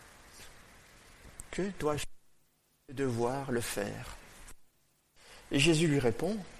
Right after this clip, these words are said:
Vends tous tes biens et suis-moi. Libère-toi de tous tes fardeaux, de toutes tes attaches matérielles. Lâche tout et suis-moi. » C'est un appel à la liberté. Et bien sûr, le jeune homme a tout vendu et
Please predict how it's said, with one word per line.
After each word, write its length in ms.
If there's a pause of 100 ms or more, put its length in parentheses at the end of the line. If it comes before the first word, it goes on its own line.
(800)
Vends 220
tous 140
tes 160
biens 300 (300)
et 60
suis-moi. 380 (800)
Libère-toi 840
de 140
tous 220
tes 420
fardeaux, 640
de 100
toutes 300
tes 220 (360)
attaches 460
matérielles. 680 (720)
Lâche 360
tout 180 (380)
et 80
suis-moi. » 500
C'est 200
un 80
appel 300
à 80
la 120
liberté. 560 (1700)
Et 40
bien 120
sûr, 240
le 80
jeune 180
homme 160
a 60
tout 160
vendu 460
et 360